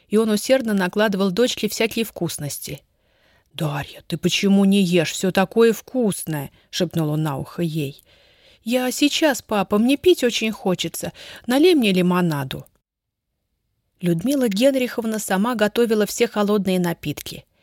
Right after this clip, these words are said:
И на столе стояли большие кувшины с лимонадом и чёрно-смородиновым морсом. Осушив большой стакан лимонада, Даша взяла в руки вилку, поковыряла в тарелке,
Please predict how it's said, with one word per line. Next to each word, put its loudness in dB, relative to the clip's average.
И 2
на 4
столе 2
стояли 2
большие 0
кувшины -2
с -10
лимонадом 2
и -2
чёрно-смородиновым 0
морсом. -4
Осушив 0
большой 0
стакан -2
лимонада, 0
Даша 0
взяла 0
в -4
руки 0
вилку, 0
поковыряла 0
в -8
тарелке, 0